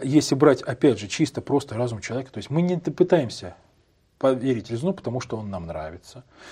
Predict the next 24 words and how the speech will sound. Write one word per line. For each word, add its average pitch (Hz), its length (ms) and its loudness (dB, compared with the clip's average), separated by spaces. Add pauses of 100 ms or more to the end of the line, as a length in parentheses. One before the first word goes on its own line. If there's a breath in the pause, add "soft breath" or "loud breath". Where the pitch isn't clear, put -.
(160 loud breath)
И 143 60 -4
не 147 80 2
пытаемся, 131 680 4
вот, 104 140 -12
под-, 110 200 -10 (100)
ну, 156 180 -2
и, 143 320 4
и 151 80 2
не 170 100 2
поддаёмся 165 480 4
на 120 80 -4
его 123 240 4
лесть 170 220 4
о 110 40 -8
том, 131 140 -4
что - 160 -8
мы 110 120 -4
умные, 147 260 0
поэтому 110 300 -6
мы 101 60 -10
понимаем, 104 360 -10
зачем 95 260 -12
это 95 140 -16
нужно. 85 260 -16